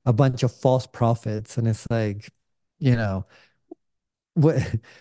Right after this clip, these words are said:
<laughs> both, you know, "I'll pray to my God, you pray to your God, and whoever is able to set fire to this pile of wood first, you know, will demonstrate that his God is the true God." And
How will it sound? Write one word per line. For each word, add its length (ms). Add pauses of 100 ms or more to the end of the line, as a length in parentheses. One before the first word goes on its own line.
(160)
<laughs> 520
both, 560
you 180
know, 120
"I'll 220
pray 180
to 100
my 140
God, 240
you 100
pray 160
to 120
your 160
God, 560
and 360
whoever 400
is 140
able 220
to 140
set 280 (140)
fire 400
to 160
this 220
pile 520
of 240
wood 340
first, 500 (1120)
you 220
know, 120
will 140
demonstrate 520
that 120
his 200
God 200
is 80
the 100
true 200
God." 260 (720)
And 280